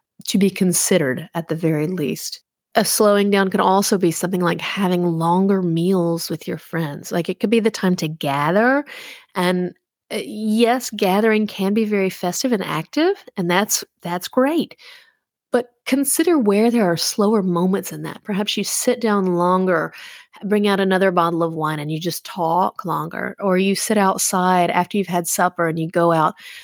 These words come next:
by the fire and you have hot chocolate or something, and you just, you spend more quality time with your friends and your family, this slower, more intentional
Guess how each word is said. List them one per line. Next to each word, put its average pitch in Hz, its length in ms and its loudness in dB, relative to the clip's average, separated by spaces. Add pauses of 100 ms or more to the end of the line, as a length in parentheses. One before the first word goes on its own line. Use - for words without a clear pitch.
(140)
by 180 140 2
the 180 100 2
fire 160 560 0
and 160 260 -4
you 151 580 -4
have 165 200 -6
hot - 240 -12
chocolate - 480 -10
or 175 140 -6
something, 180 440 -10
and 170 120 0
you 180 100 2
just, 196 380 -2 (420)
you 208 80 -6
spend 208 340 2
more 196 520 4 (320)
quality 208 960 0 (160)
time 170 640 -2
with 185 220 -2
your 190 80 0
friends 165 340 -2
and 165 100 0
your 156 120 -2
family, 160 520 -4
this 165 200 -4
slower, 180 640 2
more 165 200 0
intentional 160 760 -4